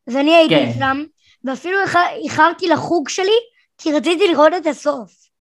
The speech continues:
Speaker 2: איזה חמוד, איזה כיף. גם עכשיו יש עונה מאוד מותחת, אני יודע, החברים שלך כבר התחילו לראות או עוד לא?
Speaker 1: התחלנו לראות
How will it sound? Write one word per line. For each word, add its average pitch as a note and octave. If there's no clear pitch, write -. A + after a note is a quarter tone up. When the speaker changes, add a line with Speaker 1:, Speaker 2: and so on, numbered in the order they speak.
Speaker 2:
איזה E3+
חמוד, C3
איזה E3+
כיף. D3+
גם F3
עכשיו A#3+
יש C#4+
עונה B3
מאוד F3
מותחת, D#3+
אני D3+
יודע, D3+
החברים E3+
שלך F3+
כבר F#3+
התחילו E3+
לראות E3
או A#3+
עוד E3+
לא? C#3
Speaker 1:
התחלנו D#4+
לראות F4+